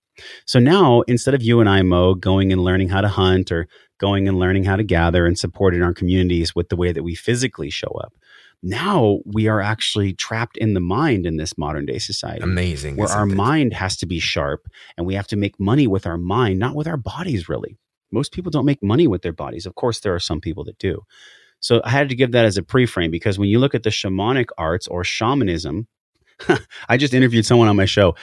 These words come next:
Speaker 1: and she said, if you go back into the early text, shaman means,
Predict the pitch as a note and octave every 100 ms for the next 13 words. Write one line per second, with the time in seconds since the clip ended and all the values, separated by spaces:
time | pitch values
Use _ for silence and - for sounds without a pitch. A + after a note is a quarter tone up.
0 | - - - B2 - A#2+ G#2+ G#2+ A2 G#2
1 | C3+ B2 A#2+ A#2 G#2+ - - G#2+ G#2 G#2
2 | G2+ A#2 B2+ G#2+ - D2+ - - _ _
3 | _ _ - C3 D3 C#3+ A2+ F#2+ F2 F2+
4 | G#2+